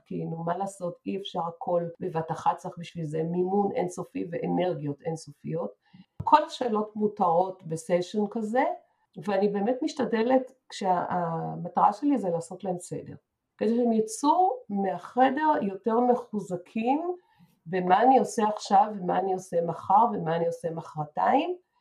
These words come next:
כדי שהם יפנימו שאנחנו משתדלים לא להסתכל למה יקרה בעוד עשר שנים, כי אנחנו לא יודעים. אנחנו לא יודעים לאן הילד יגיע,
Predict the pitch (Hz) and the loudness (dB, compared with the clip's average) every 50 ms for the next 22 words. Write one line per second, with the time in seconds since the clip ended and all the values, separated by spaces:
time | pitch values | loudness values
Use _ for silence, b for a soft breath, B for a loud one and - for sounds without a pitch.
0 | _ _ - - 220 220 220 220 - 226 208 196 190 190 - - 220 226 233 247 | _ _ -4 -2 2 4 4 4 4 4 2 2 0 -2 -2 0 2 4 6 8
1 | 269 277 - - - 254 208 190 190 - - - 190 190 190 - - - 196 202 | 8 8 6 4 -2 -4 -6 -6 -8 -8 -6 -4 -2 0 -2 -2 -4 -6 -8 -8
2 | 190 190 - - 196 170 175 196 202 214 220 214 214 208 202 208 208 214 226 214 | -8 -8 -10 -10 -10 -8 -4 -2 0 0 2 2 2 0 2 2 2 0 0 -2
3 | - - - 202 - - 202 185 185 180 175 175 - - 185 180 175 170 165 170 | -4 -8 -12 -12 -4 0 2 2 2 2 0 -4 -6 -6 -4 -2 0 0 0 -2
4 | - - 175 175 165 165 160 151 147 - - 165 - - 165 151 - - 165 147 | -2 -4 -6 -6 -4 -2 -2 -4 -4 -6 -10 -16 -16 -16 -16 -14 -10 -6 -4 -4
5 | 147 165 180 196 190 _ _ _ _ _ - 185 175 156 - - 170 170 180 202 | -2 -4 -4 -6 -10 _ _ _ _ _ -14 -14 -14 -12 -12 -10 -8 -6 -6 -6
6 | 180 170 202 190 175 - _ _ _ _ _ _ - 180 175 175 - - 214 196 | -6 -6 -6 -8 -8 -10 _ _ _ _ _ _ -12 -10 -10 -8 -6 -2 0 2
7 | 196 202 226 262 285 233 226 254 254 247 - - 214 208 - 202 196 196 196 190 | 2 2 2 2 2 2 2 2 2 2 2 0 0 0 2 2 2 2 2 2
8 | 190 185 180 175 180 170 165 175 165 151 147 170 185 190 | 2 0 -2 -4 -4 -4 -4 -4 -4 -6 -6 -4 -4 -4